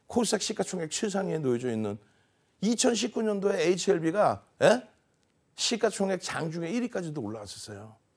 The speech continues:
코스닥에서. 그런 업체입니다. 근데요, 대주주 지분은 십 퍼센트가 안 돼요. 왜 그럴까요? 대주주가 물량을 다 팔아버렸을까? 아니.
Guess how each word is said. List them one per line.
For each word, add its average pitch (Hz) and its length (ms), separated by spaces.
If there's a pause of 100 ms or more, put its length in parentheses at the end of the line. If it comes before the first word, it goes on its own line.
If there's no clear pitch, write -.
(140)
코스닥에서. - 580 (1080)
그런 143 280
업체입니다. 98 560
근데요, 170 440 (160)
대주주 156 480
지분은 147 440
십 - 160
퍼센트가 160 420
안 156 100
돼요. - 140 (680)
왜 120 140
그럴까요? 151 480 (340)
대주주가 147 440
물량을 139 280
다 - 160
팔아버렸을까? 190 880 (200)
아니. - 360